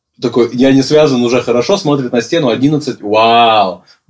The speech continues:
я могу поесть, месяц можно спокойно будет по-, тут потусить. Он, э, смотрит на сокамерника, там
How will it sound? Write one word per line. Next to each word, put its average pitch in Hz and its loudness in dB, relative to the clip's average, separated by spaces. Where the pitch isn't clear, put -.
я 110 0
могу 123 0
поесть, 110 -2
месяц 113 -4
можно 101 -8
спокойно 98 -6
будет 92 -8
по-, 90 -10
тут - -14
потусить. 95 -10
Он, 139 2
э, 120 -2
смотрит 139 -2
на 120 -2
сокамерника, 175 -2
там 147 -2